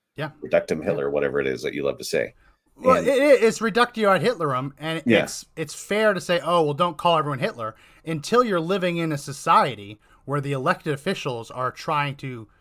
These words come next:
Speaker 1: suspend the Second Amendment, right? I mean, like,
Speaker 2: Yeah.
Speaker 1: it's, it, at some point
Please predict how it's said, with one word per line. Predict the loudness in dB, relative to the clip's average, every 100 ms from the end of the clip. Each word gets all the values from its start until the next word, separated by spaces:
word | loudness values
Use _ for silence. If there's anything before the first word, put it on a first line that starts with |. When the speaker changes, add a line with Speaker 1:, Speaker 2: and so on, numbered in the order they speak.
| _ _ _ _
Speaker 1:
suspend | -12 -10 -10 -2 0 2 0
the | -4
Second | -2 -2 -2 -8
Amendment, | -6 -6 -6 -14 -20 _ _ _ 0
right? | 6 6
I | 8
mean, | 6
like, | 8 6 2 -6 4
Speaker 2:
Yeah. | 10 10 10 2 -10 -12 2
Speaker 1:
it's, | 2 2 -12 -18
it, | -18 _ _ -2
at | 2
some | 8 8 8
point | 4 4